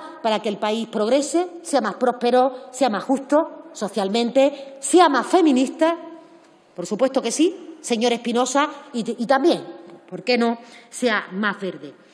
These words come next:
Yo creo que ustedes llevan una mala racha en la línea política que ustedes siguen, acrecentada, no sé, se lo estoy diciendo con todo el respeto, no sé por qué se ríe, acrecentada durante la presentación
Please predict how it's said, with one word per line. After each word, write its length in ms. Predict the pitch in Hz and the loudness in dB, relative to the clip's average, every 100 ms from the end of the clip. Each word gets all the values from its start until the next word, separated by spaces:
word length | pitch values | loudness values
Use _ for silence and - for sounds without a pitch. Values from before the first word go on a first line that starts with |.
| _ | _
Yo 120 | 254 277 | -4 0
creo 120 | 285 | 2
que 80 | 262 | 2
ustedes 300 | 262 254 254 | 2 2 2
llevan 240 | 240 233 | 0 -2
una 140 | 233 | -2
mala 180 | 220 214 | -2 -2
racha 460 | 196 247 - 302 330 - - - | -2 -4 -2 -2 -2 -10 -16 -8
en 120 | 208 | -4
la 100 | 190 | -2
línea 260 | 214 226 | -2 -2
política 580 | 208 208 208 208 214 185 - - - | -2 -4 -4 -4 -2 -2 -6 -20 -8
que 80 | 226 | -6
ustedes 300 | - 185 185 | -2 -4 -2
siguen, 420 | 254 240 302 311 - - - - | -2 0 2 0 -6 -18 -20 -10
acrecentada, 920 | 196 214 214 202 226 214 277 285 339 330 - - - - - 151 147 160 | -6 -4 -4 -2 -2 2 4 4 2 0 -12 -18 -20 -20 -20 -20 -20 -16
no 60 | |
sé, 300 | 170 180 170 170 175 - - | -8 -6 -8 -10 -20 -20 -10
se 100 | 196 | -8
lo 40 | |
estoy 160 | 185 214 | -4 -2
diciendo 320 | 208 208 202 | -2 -4 -2
con 140 | 190 | -4
todo 140 | 190 185 | -2 -2
el 80 | 170 | -2
respeto, 380 | 170 202 202 | -4 -4 -4
no 80 | 226 | -6
sé 140 | - 170 | -8 -12
por 120 | 160 | -12
qué 100 | 165 | -12
se 120 | 165 | -10
ríe, 240 | 170 220 226 - - - | -8 -8 -8 -18 -20 -4
acrecentada 760 | 214 214 202 208 208 254 277 285 - - - 185 | -2 -2 -2 -2 2 2 2 -2 -14 -20 -20 -10
durante 640 | 202 214 196 190 208 196 | -4 -4 -4 -4 -4 -2
la 100 | 196 | -4
presentación 720 | 202 208 202 185 269 254 262 | -6 -6 -6 -2 2 2 2